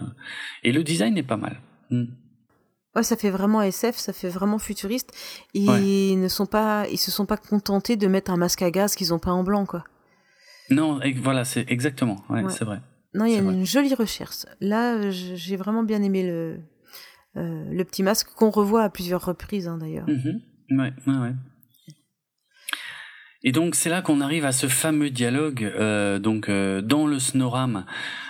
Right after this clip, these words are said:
Speaker 1: Euh, alors, ouais, oh oui, on l'a pas dit, mais il y a Muffet qui se barre, euh, par contre, euh, du Snoram. Ils, ils, ils se cassent. Voilà. Ils vont
Speaker 2: Ouais,
Speaker 1: tous
Speaker 2: mais
Speaker 1: crever, ils se cassent.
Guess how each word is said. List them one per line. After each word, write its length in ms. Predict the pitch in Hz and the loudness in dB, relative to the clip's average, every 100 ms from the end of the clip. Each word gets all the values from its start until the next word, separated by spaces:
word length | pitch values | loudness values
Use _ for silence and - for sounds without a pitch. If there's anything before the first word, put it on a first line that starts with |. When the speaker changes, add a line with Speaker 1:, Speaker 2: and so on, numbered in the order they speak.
| - 98 | -8 -2
Speaker 1:
Euh, 840 | 101 98 95 92 92 90 90 87 | 0 0 -2 -2 -2 -2 -2 -2
alors, 260 | 113 127 127 | 0 0 2
ouais, 240 | 147 143 | 0 0
oh 60 | 123 | 0
oui, 200 | 131 139 | 0 2
on 80 | 117 | 0
l'a 100 | 113 | 0
pas 140 | 127 | 0
dit, 120 | 123 147 | 2 2
mais 100 | 135 | 4
il 40 | |
y 60 | 120 | 4
a 40 | |
Muffet 320 | 127 143 131 165 | 2 2 0 -2
qui 240 | - 131 | 0 0
se 60 | 117 | 2
barre, 340 | 120 110 - - | 0 0 -6 -6
euh, 80 | |
par 200 | - 104 - | -4 -4 0
contre, 320 | 104 - - | -2 -2 -4
euh, 540 | 107 98 95 92 92 95 | -2 0 0 -2 -2 -2
du 120 | 107 | -2
Snoram. 480 | - 104 90 98 110 | 0 0 0 -2 0
Ils, 100 | - - | 0 0
ils, 200 | 135 131 - | 2 2 2
ils 100 | 147 | 0
se 80 | 131 | 0
cassent. 380 | 80 - - - | 0 0 -2 -2
Voilà. 200 | 90 85 - | 0 0 2
Ils 140 | 120 247 | 2 4
vont 100 | 262 | 6
Speaker 2:
Ouais, 140 | 262 | 6
Speaker 1:
tous 100 | 240 | 6
Speaker 2:
mais 40 | 214 | 4
Speaker 1:
crever, 420 | 147 127 135 156 - - - | 2 2 0 -2 -8 -8 -2
ils 80 | |
se 60 | 135 | 0
cassent. 280 | 127 - | -2 -8